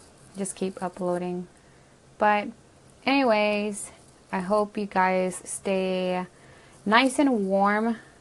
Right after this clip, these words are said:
because up here, well, I live in the East Coast, so there was, like, a blizzard.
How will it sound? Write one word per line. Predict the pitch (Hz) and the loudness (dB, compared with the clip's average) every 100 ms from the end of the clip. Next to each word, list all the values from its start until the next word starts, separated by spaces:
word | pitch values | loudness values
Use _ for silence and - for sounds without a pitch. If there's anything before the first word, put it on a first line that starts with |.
| - - - | -20 -8 -2
because | 180 - 190 185 175 - - | -2 -2 -2 -2 -2 -6 -4
up | 202 | -4
here, | - 190 180 175 175 175 - | -4 -2 0 2 0 -4 -2
well, | 180 | 0
I | 185 | 2
live | 180 175 | 2 0
in | 175 | -2
the | 170 | -6
East | 175 - | -8 -10
Coast, | - - 185 - | -10 -10 -12 -8
so | 180 | -4
there | 175 | -2
was, | 170 | -2
like, | 175 175 | -4 -6
a | |
blizzard. | 165 175 170 175 185 | 0 0 0 -2 -6